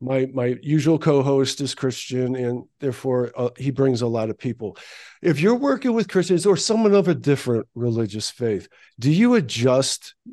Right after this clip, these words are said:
Y-, I'm thinking if maybe you're doing one-on-one psychology with them,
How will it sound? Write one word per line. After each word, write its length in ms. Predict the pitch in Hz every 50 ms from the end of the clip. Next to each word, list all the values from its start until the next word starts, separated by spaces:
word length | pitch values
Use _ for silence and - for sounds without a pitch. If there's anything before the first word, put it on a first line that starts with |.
| - _ -
Y-, 180 | 151 143 143 _ _ _ _ - - 196 -
I'm 180 | 226 233 233
thinking 340 | 196 - 233 202 180 185 165
if 160 | 160 143 -
maybe 300 | 143 156 151 151 143 143
you're 160 | 139 131 131 127
doing 480 | 120 139 135 131 127 123 120 120 123 - -
one-on-one 580 | 156 139 131 135 131 127 123 120 117 110 107
psychology 720 | 98 - 101 95 95 - 104 92 90 92 87 - - 95
with 180 | - - 80 _
them, 240 | - - - -